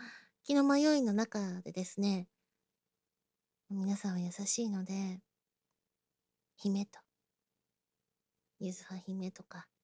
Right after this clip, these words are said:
姫って呼んでくださってですね、ちょっと冷静になった時に、死んでしまいたいくらい恥ずかしかったんです。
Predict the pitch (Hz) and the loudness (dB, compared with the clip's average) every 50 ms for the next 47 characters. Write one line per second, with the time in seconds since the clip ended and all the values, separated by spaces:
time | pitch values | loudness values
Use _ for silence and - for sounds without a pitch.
0 | _ _ _ 208 196 202 202 208 - _ _ _ _ _ - - 190 190 185 190 | _ _ _ -4 -2 -2 -2 -2 -4 _ _ _ _ _ -12 -10 -8 -6 -6 -6
1 | 196 196 - 208 208 214 - - 247 240 - 185 - 185 196 - - 185 180 180 | -8 -8 -8 -8 -8 -6 -4 -4 -4 -4 -4 -10 -12 -12 -12 -12 -12 -10 -10 -8
2 | 180 185 185 _ _ _ _ _ _ _ _ _ _ _ _ _ _ _ _ _ | -8 -10 -12 _ _ _ _ _ _ _ _ _ _ _ _ _ _ _ _ _
3 | _ _ _ _ _ _ _ _ _ _ _ _ _ _ _ _ _ _ - 427 | _ _ _ _ _ _ _ _ _ _ _ _ _ _ _ _ _ _ 0 2
4 | - - 220 214 247 285 311 - 320 320 311 302 302 311 330 339 320 - 208 - | 4 4 4 6 6 6 4 4 2 2 2 2 2 4 2 2 0 -2 -6 -8
5 | - - - - - 180 190 190 180 185 - - _ _ _ _ _ _ _ _ | -10 -12 -12 -10 -6 -4 -4 -4 -4 -4 -6 -10 _ _ _ _ _ _ _ _
6 | _ _ _ _ _ _ _ _ _ _ _ _ _ - - - - 349 381 403 | _ _ _ _ _ _ _ _ _ _ _ _ _ 0 2 4 6 6 8 8
7 | 427 403 - - 403 403 440 440 415 427 - 466 466 453 - 269 233 196 - - | 8 6 6 6 8 8 8 8 8 6 6 6 6 8 8 6 6 4 2 0
8 | 202 185 185 - 202 - - - 190 180 _ - 160 156 151 160 165 - - 170 | -2 -2 -2 -2 -4 -4 -4 -6 -8 -8 _ -10 -8 -8 -8 -10 -10 -10 -8 -8
9 | 160 185 | -8 -10